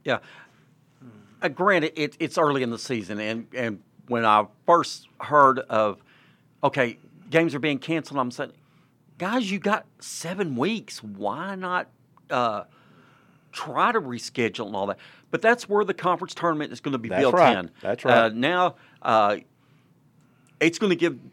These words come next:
Speaker 1: teams a second chance.
Speaker 2: Sure it is. Sure it is. And you take a team like a, uh, l-, oh, Rogers, let's say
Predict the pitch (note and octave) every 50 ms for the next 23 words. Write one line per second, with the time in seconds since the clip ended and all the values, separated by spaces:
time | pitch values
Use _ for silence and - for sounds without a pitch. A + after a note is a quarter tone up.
0 | - - D#3 E3 D#3 C#3 B2+ - C3+ C3+ - - C3+ - D3 B2 - - C3 A#2
1 | F2+ - - - - G#3 A3+ F#3 B2+ G2+ E2+ - - - _ - - F3+ G3+ G3+
2 | C#3+ A2 F#2 - - - - - - - B2+ C3+ E3+ F3 - F3 E3+ - D3 B2+
3 | - - D#3 D3+ D3 D3 C#3 C3+ C3+ C3+ B2+ B2+ B2+ - C#3 B2 B2 A#2+ A#2 A#2
4 | A2+ A2+ A2 G#2+ G#2 - - - - - _ - - D3 - D#3 D#3 D3 D#3+ -
5 | - D3 E3 E3+ E3 - E3 D3+ - - F3+ F3+ - G#3 F#3 D#3+